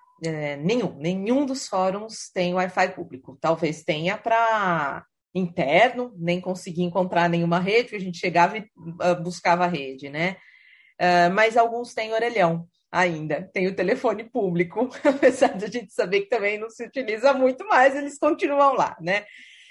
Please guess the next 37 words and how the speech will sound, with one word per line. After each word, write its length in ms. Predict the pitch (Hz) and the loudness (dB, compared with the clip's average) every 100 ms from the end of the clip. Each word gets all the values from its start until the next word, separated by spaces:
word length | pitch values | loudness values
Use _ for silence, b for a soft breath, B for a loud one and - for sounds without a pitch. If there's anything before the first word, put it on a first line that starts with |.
| B _ | B _
É, 260 | 196 202 - | -2 0 2
ah, 260 | 240 - | 0 0
um, 80 | 214 | -6
um, 460 | 226 226 240 226 240 | -8 -6 -8 -8 -4
um, 360 | 262 240 247 | -4 -4 -6
um 40 | 247 | -6
espaço 480 | - 214 208 - 196 | -2 -2 -2 -8 -12
que 80 | |
eu 80 | 202 | -12
preciso 400 | 196 196 190 180 | -10 -12 -10 -6
mencionar, 500 | 185 175 185 180 196 | -6 -6 -4 -4 -6
que 140 | 196 190 | -10 -14
isso 200 | 185 196 | -14 -14
me 60 | |
chamou 280 | 190 196 185 | -10 -6 -6
muita 220 | 185 180 | -4 -4
atenção, 640 | 175 170 165 170 - 208 214 | -4 -4 -6 -8 -8 -6 -6
no 120 | 196 | -10
fórum 460 | - 196 196 202 196 | -4 0 0 -2 -6
de, 300 | 180 180 170 | -6 -8 -10
de 560 | 160 147 170 175 170 160 | -14 -8 -4 -2 -2 -4
Búzios, 760 | 170 208 180 151 151 143 - - b b b b b - | -8 -8 -10 -6 -6 -6 -16 -20 b b b b b 0
é, 200 | 170 180 | 2 2
uma 160 | 180 175 | 2 0
sala 240 | 196 185 | 0 0
de 100 | 175 | 0
guarda 260 | 180 175 170 | 0 0 -2
de 180 | 156 | -4
armas. 640 | 151 123 123 156 - - _ _ - | -4 -6 -12 -16 -16 -20 _ _ -12
Eu 300 | 151 151 151 _ _ | -10 -10 -12 _ _
fiquei, 680 | - 170 - 156 151 147 143 | -16 -16 -8 -4 -2 -4 -6
eu 40 | |
não 120 | 151 147 | -8 -8
sei 200 | 165 151 | -6 -4
exatamente 580 | 151 147 151 147 - | -6 -8 -8 -8 -14
o 60 | |
que 100 | - | -14